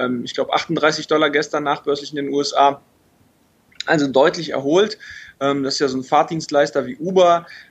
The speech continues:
Da haben jetzt in den letzten Wochen auch, äh, insgesamt einfach, äh, viele, äh, ja, positive Entwicklungen mit reingespielt. Natürlich haben, waren die auch besonders vom Lockdown gebeutelt. Ähm, dadurch, dass, äh, ja, eben weniger Leute, äh, ja,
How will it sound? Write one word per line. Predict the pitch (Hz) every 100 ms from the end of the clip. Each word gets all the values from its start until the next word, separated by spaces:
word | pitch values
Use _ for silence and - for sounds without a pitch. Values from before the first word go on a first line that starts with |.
| -
Da | 139
haben | 151
jetzt | 147
in | 143
den | 139
letzten | 139 143 143 127
Wochen | 147 160
auch, | 123 135 139
äh, | - 135 131 139
insgesamt | 139 135 135 131
einfach, | 110 127 131 135 -
äh, | 131 123
viele, | - 156 151 139 131 - 127 131 120
äh, |
ja, | 123 127 120 -
positive | 143 139 135 - 135 127
Entwicklungen | 127 127 147 143 135
mit | 123 -
reingespielt. | 139 165 151 160 143
Natürlich | 127 160 147 147
haben, | 135 131 -
waren | 131 135
die | 135 156
auch | 135 151 -
besonders | 135 151 143 -
vom | - 143 135
Lockdown | 139 143 139 135
gebeutelt. | 127 120 147 180 175 170 _ - - - -
Ähm, | 139 139 139
dadurch, | 123 127 135 135
dass, | 139 131 - -
äh, | 127 127 120 131
ja, | 127 113
eben | 120 123
weniger | 120 139 127
Leute, | 123 127 135 131 127 117 123 120 113
äh, | 123
ja, | 120 110